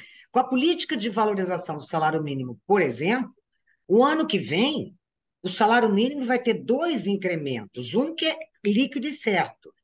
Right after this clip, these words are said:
que vai crescer de acordo com o pib, em termos de valorização real, né? Que cresceu dois ponto nove. E tem um crescimento vegetativo da população que tá se aposentando,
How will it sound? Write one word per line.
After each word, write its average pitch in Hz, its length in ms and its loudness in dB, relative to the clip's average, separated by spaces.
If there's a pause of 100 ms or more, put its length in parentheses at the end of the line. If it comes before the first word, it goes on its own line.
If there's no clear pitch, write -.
(220)
que 170 140 -2
vai 156 200 -2
crescer 208 640 0 (280)
de 214 100 -2
acordo 175 280 -6
com 262 160 -2
o - 40 -10
pib, 175 440 0 (100)
em 120 60 -14
termos 175 240 -4
de 139 80 -8
valorização 180 680 -2
real, 156 340 -4 (180)
né? 220 280 0 (360)
Que - 120 -14
cresceu 175 360 -2
dois 202 220 2
ponto 151 300 -10
nove. 120 160 -10 (680)
E 233 80 -4
tem 349 180 2
um 370 80 6
crescimento 302 600 2
vegetativo 220 960 2
da 175 120 -2
população 156 720 -6
que 147 140 -14
tá 196 220 2
se 190 100 -2
aposentando, 143 880 -4